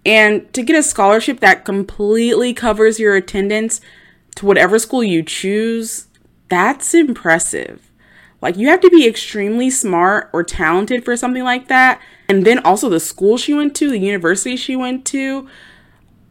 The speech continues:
So basically, U N C Chapel Hill is considered a public Ivy school. Basically, it's an extremely prestigious school that's held in the same regards as an Ivy League school.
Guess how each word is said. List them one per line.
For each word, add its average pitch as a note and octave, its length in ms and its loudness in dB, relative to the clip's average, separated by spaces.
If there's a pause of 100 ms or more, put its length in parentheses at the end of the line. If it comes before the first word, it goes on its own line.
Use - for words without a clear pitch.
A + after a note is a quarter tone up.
(120)
So G3 600 2 (100)
basically, D4 600 2
U A#3+ 340 2
N G4 160 6
C A#3 480 -2
Chapel G#3 400 -2
Hill F#3+ 300 0
is F#3+ 160 -2
considered G3 580 0 (400)
a F3 220 4
public A3 800 -2 (240)
Ivy E3 400 0
school. A2 640 -8 (800)
Basically, E4 480 4 (120)
it's G#3+ 200 0
an G#3+ 140 -4
extremely B3+ 640 -4
prestigious A#3+ 560 -6
school F#3+ 400 2
that's F#3 300 -2
held A3+ 320 -2
in A#3 100 -6
the G#3+ 80 -6
same G3+ 300 -2
regards F3+ 520 -2 (280)
as F3 200 2
an E3+ 140 -2
Ivy E3+ 320 2
League E3 380 -4
school. A#3+ 580 -2